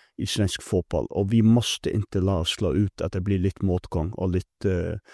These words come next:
eh, eh, att, eh, sakerna inte allt-, inte alltid går lika, eh,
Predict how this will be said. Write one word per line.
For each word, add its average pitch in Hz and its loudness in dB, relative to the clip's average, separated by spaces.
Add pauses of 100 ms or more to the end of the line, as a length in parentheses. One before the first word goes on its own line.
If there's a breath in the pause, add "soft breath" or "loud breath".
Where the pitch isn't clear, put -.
(560 loud breath)
eh, 104 0
eh, 85 -2
att, - -12
eh, 98 0
sakerna 98 -2
inte - -8
allt-, - -12
inte 107 0
alltid 104 -4
går 101 2
lika, 110 0 (840 soft breath)
eh, 98 0